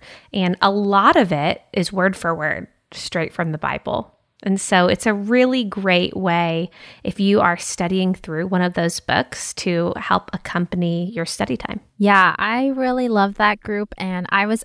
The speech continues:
Speaker 2: actually neighbors with Cody, who's, I think, one of the lead singers, and he's, like, a composer and stuff. So
Speaker 1: Very
Speaker 2: I,
Speaker 1: cool.
Speaker 2: yeah,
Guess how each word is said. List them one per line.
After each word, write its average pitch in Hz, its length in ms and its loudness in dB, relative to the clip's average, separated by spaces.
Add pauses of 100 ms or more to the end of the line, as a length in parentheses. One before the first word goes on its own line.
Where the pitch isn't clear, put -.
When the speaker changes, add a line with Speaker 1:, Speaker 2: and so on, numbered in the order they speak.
(120)
Speaker 2:
actually 226 420 0
neighbors 214 720 2
with 196 220 0 (140)
Cody, 220 480 4
who's, 196 320 -2
I - 80 -2
think, 233 280 -2 (220)
one 214 160 2
of 208 120 2
the 190 60 -8
lead 185 280 -6
singers, 175 500 -4
and 185 100 -4
he's, 185 200 -4
like, 185 160 -8
a 185 40 -8
composer - 540 -4
and 190 160 -6
stuff. - 240 -6
So 175 320 2 (540)
Speaker 1:
Very 240 320 2
Speaker 2:
I, 240 40 0
Speaker 1:
cool. 226 220 0
Speaker 2:
yeah, 254 240 2